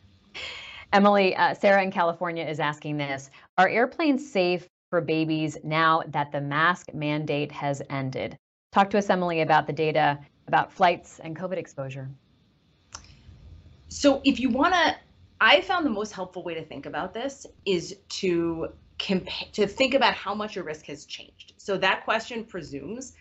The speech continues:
Speaker 2: that you were comfortable flying with your kid before. And the question is, how much additional risk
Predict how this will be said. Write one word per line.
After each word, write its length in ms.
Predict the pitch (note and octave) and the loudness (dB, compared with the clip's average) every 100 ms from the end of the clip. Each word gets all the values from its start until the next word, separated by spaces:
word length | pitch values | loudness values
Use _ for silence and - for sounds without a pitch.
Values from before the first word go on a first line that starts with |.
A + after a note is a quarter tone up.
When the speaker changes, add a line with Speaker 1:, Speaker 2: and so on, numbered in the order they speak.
| - _ | -20 _
Speaker 2:
that 200 | F3+ F3 | 0 0
you 200 | F3+ F#3 | 0 -2
were 140 | F3+ F3+ | -2 -2
comfortable 560 | G3+ G3+ G#3 G3+ G#3 | -2 -2 -4 -2 -4
flying 440 | - E3+ D#3+ D#3+ E3 | -2 0 0 0 -4
with 200 | D3+ D3+ | -6 -8
your 80 | |
kid 400 | D3 D3+ C#3+ - | -6 -2 -4 -4
before. 520 | D#3+ D#3 - - A#3 - _ - - _ | -10 -10 -12 -12 -14 -14 _ -20 -20 _
And 120 | G3+ F#3+ | 2 2
the 80 | |
question 360 | F#3+ G#3+ G3 F#3+ | 4 2 2 -6
is, 80 | F3 | -6
how 180 | - G#3 | -4 -4
much 180 | G#3 | -4
additional 480 | F#3+ D3+ - F3 D3+ | -6 -6 -6 -8 -6
risk 300 | C#3+ E3 - | -6 -8 -12